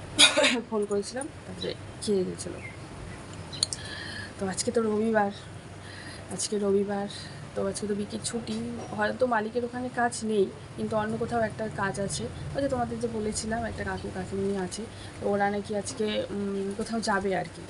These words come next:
কথা আছে। তো ওকে ফোন করেছিল গতকাল, যদি মানে তোর কাজ না থাকে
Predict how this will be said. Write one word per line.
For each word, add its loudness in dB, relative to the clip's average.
কথা -2
আছে। -2
তো -2
ওকে -2
ফোন 2
করেছিল 4
গতকাল, 0
যদি 2
মানে 2
তোর 0
কাজ -2
না 0
থাকে 0